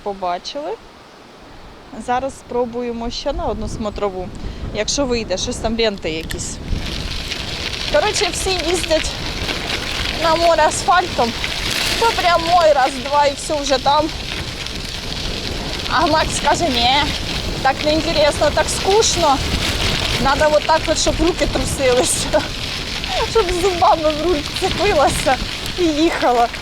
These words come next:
Ну, всюди був бузок, красиво. Але от це от рожеве дерево, я не знаю, що це. Схоже на сакуру, але така велика. От, дуже красива.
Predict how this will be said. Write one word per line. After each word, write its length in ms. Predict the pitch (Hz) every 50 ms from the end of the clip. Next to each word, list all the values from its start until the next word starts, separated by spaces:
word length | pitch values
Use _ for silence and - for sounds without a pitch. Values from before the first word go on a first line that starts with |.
| - - - - - -
Ну, 100 | 254 277
всюди 400 | 269 - - - 302 262 240 247
був 220 | 226 220 254 247
бузок, 500 | 220 208 220 220 214 220 262 320 392 -
красиво. 680 | - 262 254 247 - - - 285 311 381 349 330 285 294 - - - - - - - -
Але 260 | - 220 240 247 247
от 140 | 240 240 233 247 240 -
це 60 | 247
от 180 | 240 240 220
рожеве 440 | 233 233 269 214 254 240 240 240 240
дерево, 360 | 226 269 277 285 302 269 240
я 100 | 226 240 240
не 120 | 247 262
знаю, 300 | 226 233 220 190 180 185
що 180 | 190 - - 294 359 - -
це. 100 | - 226 220 - - - - - - - - - - - - - - - - - - - - - - - - - -
Схоже 340 | - - 269 269 269 285 247
на 120 | 247 254
сакуру, 460 | 254 - - 302 381 - - 269 226 226
але 180 | 226 226 233
така 240 | 226 240 240 - 254
велика. 420 | 240 240 233 233 302 359 - 247 214 - - - - - - - - - - - - - - - - - - - - - - - - - - - - - - - - - - - - - - - - - - - - - - - - - - - - - - - - - - - - - - - - - - 226 226
От, 100 | 208 202
дуже 220 | 233 233 220 233
красива. 560 | 233 - 214 208 - - - 202 196 196 214